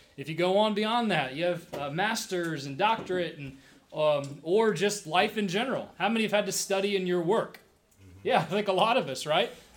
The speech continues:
Speaker 1: It, it's, it's never ending. And it's good because it helps us grow, but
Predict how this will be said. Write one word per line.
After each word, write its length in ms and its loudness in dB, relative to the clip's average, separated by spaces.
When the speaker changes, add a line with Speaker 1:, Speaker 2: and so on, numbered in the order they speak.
Speaker 1:
It, 180 2
it's, 300 2
it's 220 2
never 440 0
ending. 320 -2
And 360 2
it's 260 0
good 600 6
because 480 -2
it 140 4
helps 320 0
us 180 -2
grow, 400 4
but 320 0